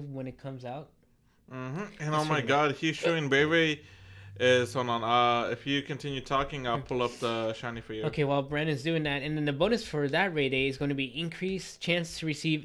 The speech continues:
Speaker 1: uh, Excel Candy, uh, from in-person raid battles, and you'll be able to receive up to five raid passes from spinning, uh, gym photo,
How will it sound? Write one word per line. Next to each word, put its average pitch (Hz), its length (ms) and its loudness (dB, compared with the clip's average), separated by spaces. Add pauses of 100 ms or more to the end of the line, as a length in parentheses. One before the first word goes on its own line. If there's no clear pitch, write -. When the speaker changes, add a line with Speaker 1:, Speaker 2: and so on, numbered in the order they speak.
Speaker 1:
uh, 143 240 2
Excel 151 360 0
Candy, 185 680 0
uh, 135 260 0
from 147 220 -2
in-person 156 440 -2
raid 160 200 2
battles, 185 500 0 (400)
and 147 380 -2
you'll 156 200 -2
be 180 100 6
able 175 140 2
to 165 100 2
receive 147 420 -4
up 165 200 -6
to 139 200 -8
five 196 540 -2
raid 170 160 2
passes 160 320 -2
from 147 120 -2
spinning, 143 560 -2
uh, 131 400 0 (120)
gym 165 260 -2
photo, 170 640 2